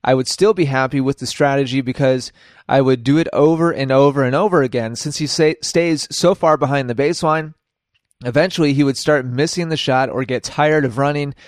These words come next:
so far to the net and be forced to adjust his distance from the baseline." Just to sum it up, my question is about how to execute and practice a drop volley.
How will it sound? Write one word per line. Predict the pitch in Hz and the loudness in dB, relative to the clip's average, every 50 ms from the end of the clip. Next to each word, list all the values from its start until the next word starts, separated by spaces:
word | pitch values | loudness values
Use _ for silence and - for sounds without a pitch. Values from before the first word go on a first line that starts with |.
| - - _ _ _ | -20 -20 _ _ _
so | - - - 156 165 | -6 0 2 2 2
far | 160 - 165 147 151 143 | 4 4 2 2 2 2
to | - 151 | 0 -2
the | 120 131 131 | -2 -2 -2
net | 143 160 175 113 | -2 -2 -2 -4
and | 127 135 | -4 -2
be | 131 127 | -2 -2
forced | - - 151 160 175 170 - - | -2 0 2 2 2 0 -2 -2
to | - | 0
adjust | 147 127 113 110 131 135 139 143 - | 0 0 0 0 0 0 0 0 -4
his | - 135 120 98 | -6 -8 -8 -6
distance | 98 127 147 160 - - 143 135 127 - - | -4 -2 -2 -2 -4 -6 -8 -8 -8 -10 -8
from | - - 135 135 135 143 | -4 -2 0 0 0 -2
the | 135 110 | -4 -2
baseline." | 127 123 127 139 - - 107 98 85 - - _ _ _ _ _ _ _ _ | -2 -2 -2 -2 -4 -8 -10 -10 -12 -14 -18 _ _ _ _ _ _ _ _
Just | _ - 165 175 - | _ -2 -2 0 0
to | - 160 | -4 -4
sum | - 165 160 156 | -2 0 0 2
it | 147 151 | 2 2
up, | 165 143 | 2 2
my | 123 127 | -2 -4
question | - - 175 170 170 - 160 | -2 0 0 0 0 -2 -4
is | 151 131 | -4 -2
about | 120 139 131 123 | 0 0 0 2
how | 113 139 | 2 0
to | 131 123 - - | -2 -2 -2 -4
execute | 156 175 - - 175 - - - 175 170 165 _ - | -4 -4 -4 -6 -10 -8 -4 -2 0 -2 -2 _ -8
and | 117 104 - | -14 -14 -14
practice | - - 170 175 185 - - 165 - | -6 -2 0 0 0 -2 -4 -6 -6
a | 165 139 | -4 -2
drop | 120 156 151 143 123 | 2 2 2 2 2
volley. | 139 139 135 139 139 139 131 | 2 2 2 0 -2 -4 -8